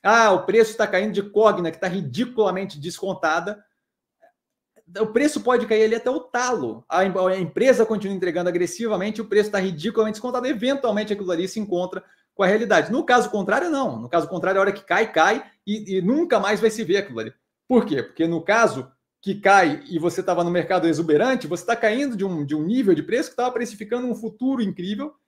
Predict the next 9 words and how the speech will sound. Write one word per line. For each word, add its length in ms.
que 120
nunca 280
vai 120
existir. 480
Aqui 300
no 80
Brasil, 360
tão 140
precificando 680